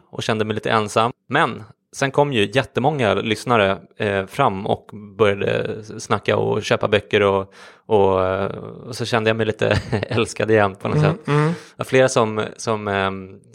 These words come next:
Speaker 1: så här, gav mig en kram, så här, "Hej!" Så här, jag bara, så här, jag, som jag inte känner alls,
Speaker 2: Mm,
Speaker 1: liksom. De bara,
Speaker 2: mm.
Speaker 1: "Ah, men det känns som att vi känner varandra." Jag bara, "Ja, visst." Så här. Så det var, det var jättekul. Ehm, och, eh, sedermera kom ju även du,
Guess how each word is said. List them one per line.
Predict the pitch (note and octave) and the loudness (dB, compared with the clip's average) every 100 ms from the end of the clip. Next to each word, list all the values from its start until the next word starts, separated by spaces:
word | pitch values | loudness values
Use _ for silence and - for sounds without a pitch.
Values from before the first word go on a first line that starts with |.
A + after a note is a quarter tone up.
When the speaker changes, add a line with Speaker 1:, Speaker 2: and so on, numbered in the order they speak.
| _ - | _ -8
Speaker 1:
så | A#2+ | 0
här, | |
gav | A2+ A#2 | 2 4
mig | A2+ | 2
en | A2 | 0
kram, | - E3 C3 G2 | 0 2 2 0
så | - | -2
här, | A2 | 4
"Hej!" | G3+ B3 B3+ D3+ A2 | 6 6 4 2 0
Så | G2+ G2+ | 0 2
här, | G#2 G#2 - C#3 - D3+ - | 2 2 -2 -4 -2 -4 0
jag | A#2 | 2
bara, | G#2+ A#2 - - | 2 0 -8 -14
så | - | -2
här, | A2 | 0
jag, | A2 A#2 A#2 C#2 - - | 0 0 -2 -4 -10 -8
som | A#2+ | 0
jag | A#2 | 0
inte | A2+ A#2 G#2 | 2 2 2
känner | C3+ B2 A2 | 2 2 2
alls, | - D3+ | 2 2
Speaker 2:
Mm, | D#3+ | 0
Speaker 1:
liksom. | F3+ - | -2 -2
De | C#3+ | 0
bara, | |
Speaker 2:
mm. | E3 | 2
Speaker 1:
"Ah, | |
men | D#3+ | 0
det | D3+ | -2
känns | F3 E3+ | -4 -4
som | E3+ | -8
att | - | -6
vi | D3 | -4
känner | F3 F3 F3 | 0 0 2
varandra." | C3+ G#2 G#2 A2 A#2 A#2 | 2 2 0 -2 0 0
Jag | B2 | 0
bara, | A2+ C3+ C3+ | 2 0 -2
"Ja, | |
visst." | C3 C#3 - | -8 -12 -10
Så | - | -6
här. | A2+ - - - C#4+ F4 - - | -6 -8 -14 -2 0 0 -2 0
Så | |
det | A#3 | 2
var, | - - - _ | 2 -4 -16 _
det | A#2+ A#2+ | 0 4
var | A2+ | 4
jättekul. | G#2+ - - G#2 - | 4 0 0 0 0
Ehm, | A2+ G#2 G#2 G#2 G2+ - _ _ _ _ _ _ - | 0 2 2 0 -6 -14 _ _ _ _ _ _ -16
och, | - A#2 - | -6 -6 0
eh, | A2+ A2+ A2 - _ - - - | 0 2 -4 -8 _ -18 -16 -14
sedermera | - E3 C3+ A#2 B2 F3 D3+ G#2+ | -4 2 2 2 0 2 2 2
kom | - A#2 | 0 0
ju | A2+ | 2
även | A2 A2 A2 C3 - | 2 0 -6 -10 -12
du, | C3 C#3 F3 D#3+ | -4 0 2 2